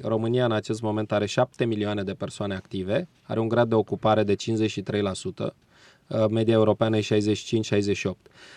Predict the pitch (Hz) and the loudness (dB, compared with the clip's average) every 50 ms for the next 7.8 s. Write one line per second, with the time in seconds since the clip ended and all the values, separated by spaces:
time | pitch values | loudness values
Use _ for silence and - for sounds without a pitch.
0 | - - _ - 113 113 113 113 110 107 104 104 - - - - - 123 123 120 | -20 -14 _ 2 4 6 8 8 8 6 4 2 -2 -10 -18 -10 -4 0 2 4
1 | 120 131 139 - 165 147 - - 127 120 123 123 135 131 - - 135 139 - - | 4 4 4 4 2 2 4 6 8 8 8 8 6 4 4 4 4 4 4 4
2 | 131 117 117 120 110 107 110 110 110 117 117 113 110 110 107 107 110 107 104 104 | 4 4 4 4 4 4 4 4 4 2 2 0 0 0 2 2 2 2 0 0
3 | 98 104 101 98 95 95 95 92 90 92 92 110 - - - - - _ _ _ | 0 0 -2 -2 -2 -4 -6 -6 -4 -2 0 0 -2 -2 -6 -20 -20 _ _ _
4 | _ _ _ _ - 123 120 120 120 117 117 135 131 123 104 95 - _ _ _ | _ _ _ _ -4 0 2 4 4 6 6 6 6 4 2 -4 -8 _ _ _
5 | _ - - - 135 127 107 107 107 - _ _ - - - 117 120 123 120 120 | _ -4 0 0 2 2 0 -2 -8 -14 _ _ -12 -6 -2 0 0 2 4 4
6 | 110 107 107 107 110 113 110 113 110 110 101 - - - 110 110 127 147 147 - | 4 4 4 4 2 2 2 4 4 4 2 2 0 0 0 2 2 0 0 -2
7 | - 107 101 101 98 98 101 101 98 98 95 90 92 95 95 92 | -2 -4 -4 -2 -2 0 0 0 0 0 -2 -4 -6 -8 -10 -10